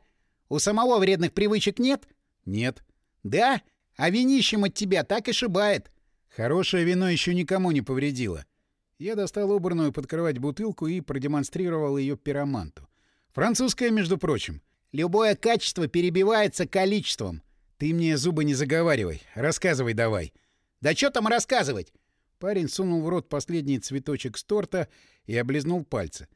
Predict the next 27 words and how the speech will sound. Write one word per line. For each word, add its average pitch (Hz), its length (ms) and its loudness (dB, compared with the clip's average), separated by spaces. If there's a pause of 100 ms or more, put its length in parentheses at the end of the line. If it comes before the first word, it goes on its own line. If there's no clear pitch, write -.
(380)
«Похоже, 226 420 2
мы 240 180 2
крепко 226 420 0
встряли». 196 580 2 (600)
«Это 131 260 0
и 156 60 2
ежу 165 360 2
понятно. 123 600 0 (360)
Учитывая, 151 640 0
сколько 151 360 0
тут 139 160 -2
стоят 151 380 0
номера, 170 400 2
удивляюсь, 160 600 2
как 156 160 -2
меня 175 180 0
еще 175 220 0
в 156 60 0
расход 170 400 -2
не 156 80 0
пустили. 113 560 -6 (400)
Что 190 280 2
гимназисты 170 560 2
говорят?» 170 540 2 (380)
«А 202 160 4
что 262 180 2
гимназисты?» — 202 760 0